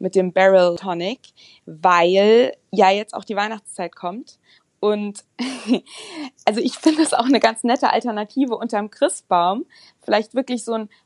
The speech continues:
Portwein und Barrel Ginger Ale zu trinken, statt so den ganz krassen, schweren, äh, Punsch sich reinzupfeifen. Ist vielleicht auch ein Drink, der Tantchen und Oma und, äh,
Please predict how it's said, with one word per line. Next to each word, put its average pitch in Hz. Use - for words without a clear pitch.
Portwein 220
und 208
Barrel 254
Ginger 220
Ale 208
zu -
trinken, 240
statt 233
so 247
den 226
ganz 226
krassen, 240
schweren, 226
äh, 220
Punsch 262
sich 208
reinzupfeifen. 202
Ist -
vielleicht 247
auch 233
ein 247
Drink, 247
der 214
Tantchen 277
und 226
Oma 254
und, 220
äh, 214